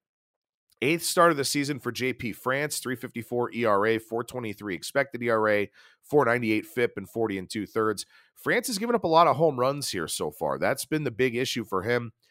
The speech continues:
Seven homers in his seven starts. His last five starts, though, are all over the place. Given up six,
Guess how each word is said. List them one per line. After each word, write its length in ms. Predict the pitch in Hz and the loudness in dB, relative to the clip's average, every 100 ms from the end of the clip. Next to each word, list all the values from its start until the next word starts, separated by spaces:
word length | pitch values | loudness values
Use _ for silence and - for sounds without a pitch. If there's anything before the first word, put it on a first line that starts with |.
| _ - | _ -6
Seven 420 | - 165 160 143 | 0 4 4 2
homers 480 | 127 143 143 143 123 | 2 0 0 -2 -2
in 80 | 110 | -4
his 160 | 101 | -2
seven 400 | - 123 117 107 | 0 2 2 0
starts. 500 | - 120 113 113 - _ _ _ - | -2 4 4 4 -2 _ _ _ -6
His 140 | 143 | 0
last 280 | 170 262 - | 4 4 2
five 260 | 190 151 113 | 4 4 2
starts, 380 | - 123 123 - | 2 0 0 0
though, 180 | 107 | 2
are 140 | 101 101 | 4 6
all 200 | 127 110 | 6 6
over 160 | 113 | 2
the 80 | 87 | -2
place. 420 | - - - - | -6 -6 -4 -6
Given 180 | - 143 | -4 -2
up 120 | 131 | -2
six, 520 | - - 165 180 - | 0 0 0 -2 -4